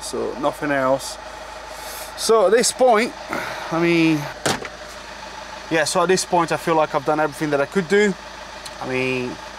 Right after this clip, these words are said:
it's not playing up at the minute, and I know I'm ninety-nine point nine percent sure it will be something related to corrosion on that box.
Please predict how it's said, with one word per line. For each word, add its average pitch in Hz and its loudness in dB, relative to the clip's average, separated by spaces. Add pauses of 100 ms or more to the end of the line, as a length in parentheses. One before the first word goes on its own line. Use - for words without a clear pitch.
(920)
it's - -10
not 156 2
playing 147 0
up 147 2
at 147 0
the 147 2
minute, 160 0 (760)
and 147 2
I 139 2
know 156 4 (760)
I'm 131 -2
ninety-nine 156 2 (200)
point 147 0
nine 139 2
percent 131 -4
sure 135 4 (400)
it 127 0
will 143 6
be 135 4
something 135 0
related 131 0
to 127 0 (100)
corrosion 127 4
on 123 0
that 131 0
box. - 0